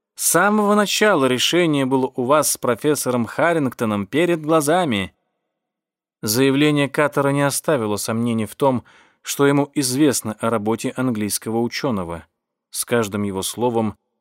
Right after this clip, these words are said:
в груди Кэндалла угасала надежда. «И что ты хочешь за свое противоядие?» слабым голосом спросил он. «Только твое содействие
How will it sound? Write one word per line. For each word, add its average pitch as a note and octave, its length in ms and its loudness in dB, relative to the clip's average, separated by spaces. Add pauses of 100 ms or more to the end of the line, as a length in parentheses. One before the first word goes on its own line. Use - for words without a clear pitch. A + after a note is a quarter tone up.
(240)
в F#2+ 120 -10
груди A2+ 320 -2
Кэндалла C3 520 0
угасала A2 640 -4
надежда. F2+ 680 -8 (1400)
«И F2+ 260 -10
что - 560 -6
ты G2+ 420 -4 (580)
хочешь G2 560 -4
за G2 120 -6
свое G2 380 -4
противоядие?» G2 960 -4 (380)
слабым G2 520 -4
голосом G#2+ 420 -4
спросил G2+ 500 -6
он. F2 240 -6 (960)
«Только F#2+ 400 -8
твое B2 360 0
содействие C3+ 920 -4